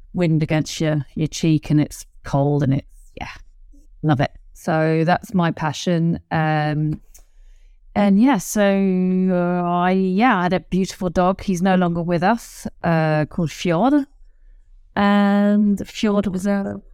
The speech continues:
French flat-coated retriever. So unfortunately, you might hear another one, but that's Kayla. Um, and she's,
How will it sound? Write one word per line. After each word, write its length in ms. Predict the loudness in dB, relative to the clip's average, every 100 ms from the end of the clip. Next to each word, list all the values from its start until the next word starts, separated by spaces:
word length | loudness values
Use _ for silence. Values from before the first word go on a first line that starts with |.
| -4
French 320 | -2 -2 -4
flat-coated 540 | -2 -2 -2 -4 -4 -6
retriever. 420 | -2 0 0 -2
So 300 | -2 -2 -2
unfortunately, 680 | -2 -4 -4 -4 -2 -2 0
you 120 | 0 4
might 220 | 2 4
hear 120 | 2
another 240 | 2 2
one, 240 | 2 2 2
but 140 | 0
that's 240 | -2 -6 -6
Kayla. 440 | 0 2 2 0 -6 _ _ _ _ _ _ -2
Um, 340 | 2 4 2 0
and 100 | -4
she's, 240 | -12 -20